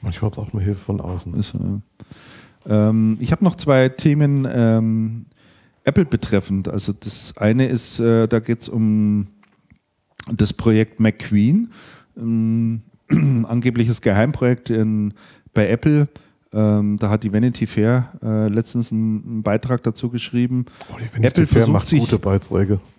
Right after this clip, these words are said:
Speaker 1: Die recherchieren gut.
Speaker 2: Die recherchieren gut
Speaker 1: Die
Speaker 2: und,
Speaker 1: ist eine wirklich gute
Speaker 2: äh,
Speaker 1: Zeitschrift.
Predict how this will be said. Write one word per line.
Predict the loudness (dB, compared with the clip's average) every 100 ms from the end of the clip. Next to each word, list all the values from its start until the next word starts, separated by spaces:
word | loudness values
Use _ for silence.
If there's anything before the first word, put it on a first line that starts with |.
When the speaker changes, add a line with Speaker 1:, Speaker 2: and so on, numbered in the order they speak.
| 0
Speaker 1:
Die |
recherchieren | 2 2 0 0 0 0
gut. | -2 -4 2
Speaker 2:
Die | 2
recherchieren | 4 2 2 2 4
gut | 2 2 4
Speaker 1:
Die |
Speaker 2:
und, | 4
Speaker 1:
ist | 4 2 0
eine | 2
wirklich | 2 0 -2
gute | 0 4
Speaker 2:
äh, |
Speaker 1:
Zeitschrift. | 6 4 4 0 -4 -8